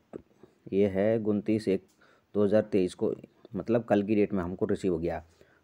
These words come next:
मैंने तीन दिन पहले, मतलब छब्बीस तारीख को वहाँ से, आप डेट भी देख सकते हो, छब्बीस तारीख को यहाँ पर हमने विड्रॉ किया था। अभी भी यहाँ पेंडिंग बोल रहा है, लेकिन वहाँ पे पहुँच चुका है। सेवा कॉइन की इतना का वैल्यू हो रहा है यहाँ पर, फिलहाल आप देख, टोटल वैल्यू हो रहा है हमारे पे वन पॉइंट सिक्स सेवन डॉलर।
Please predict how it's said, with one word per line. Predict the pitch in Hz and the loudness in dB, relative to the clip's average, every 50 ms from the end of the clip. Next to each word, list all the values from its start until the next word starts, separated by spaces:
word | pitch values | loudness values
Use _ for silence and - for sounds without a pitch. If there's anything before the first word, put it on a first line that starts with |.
| _ - | _ -4
मैंने | 92 98 110 107 | -2 -2 -2 -2
तीन | - - 110 107 107 | 0 2 2 2 4
दिन | 117 113 110 | 2 2 2
पहले, | 110 104 110 113 | 2 2 2 2
मतलब | 113 98 113 117 - | 0 0 -2 -4 -4
छब्बीस | - - 76 85 101 - | -4 -6 -4 -4 -2 0
तारीख | - 95 92 101 - | 0 0 0 0 -2
को | 101 | -2
वहाँ | 92 90 | -4 -2
से, | 87 117 113 113 - - - - - - - | 0 0 0 -2 -2 -8 -14 -16 -14 -10 -6
आप | 95 95 95 - - | -6 -6 -6 -6 -2
डेट | 85 98 98 - - | 0 0 0 0 -2
भी | 107 | -2
देख | 101 98 | -2 -2
सकते | - - - 123 | -2 -4 -6 -6
हो, | 117 | -6
छब्बीस | - - 85 90 104 - | -6 -6 -6 -6 -4 0
तारीख | - 98 92 101 | 0 0 2 2
को | 104 | 0
यहाँ | 90 82 | 0 0
पर | 78 110 117 131 - _ _ _ _ _ _ _ 90 | -2 -4 -6 -6 -10 _ _ _ _ _ _ _ -2
हमने | 95 107 | 0 2
विड्रॉ | 107 101 92 92 95 87 | 2 2 2 2 0 2
किया | 95 92 90 | 2 2 2
था। | 92 | 2
अभी | 92 98 107 | 2 2 2
भी | 110 110 | 2 0
यहाँ | 104 104 | 0 0
पेंडिंग | 101 - 98 98 98 107 107 | 0 0 0 2 2 2 2
बोल | 101 101 101 | 2 2 4
रहा | 110 | 4
है, | 123 | 2
लेकिन | 123 110 113 120 - | 2 0 -2 -4 -4
वहाँ | - 95 90 87 90 | -4 -6 -6 -6 -4
पे | - 117 110 | -4 -4 -6
पहुँच | - - 113 98 | -4 -4 -6 -4
चुका | - - 90 - 85 | -4 -4 -4 -4 -4
है। | 76 - - _ _ _ _ _ _ _ _ _ _ _ _ _ _ _ _ _ - | -4 -6 -12 _ _ _ _ _ _ _ _ _ _ _ _ _ _ _ _ _ -4
सेवा | - 107 104 117 | 0 2 2 4
कॉइन | 117 - 113 104 107 | 4 4 2 2 2
की | 104 113 | 0 -4
इतना | - - 117 117 117 117 | -4 -2 -2 -2 -2 0
का | 110 117 | 0 0
वैल्यू | 110 104 - 104 117 113 | 2 2 2 2 2 2
हो | 92 90 | 2 2
रहा | 92 95 98 | 2 2 2
है | 101 | 2
यहाँ | 92 92 87 | 0 -2 -4
पर, | - - | -6 -8
फिलहाल | 87 - 87 92 101 | -6 -2 0 2 2
आप | 107 101 - - _ _ _ _ - | 2 0 -2 -6 _ _ _ _ -2
देख, | 98 95 - - _ - | -2 -2 -4 -10 _ -6
टोटल | 107 95 - 113 | -6 -4 -2 0
वैल्यू | 104 101 104 104 104 | 0 2 2 2 2
हो | 98 | 2
रहा | 90 90 87 | 2 2 2
है | 90 | 2
हमारे | 92 92 117 131 | 0 -2 -4 -2
पे | 120 | -2
वन | 117 107 98 | -2 -2 0
पॉइंट | 87 104 98 101 - | 0 -2 -2 -2 -4
सिक्स | - 101 - - | -6 -12 -4 -4
सेवन | 98 95 104 117 | -2 -2 -2 -2
डॉलर। | 107 92 90 85 76 - | 0 0 0 0 -2 -4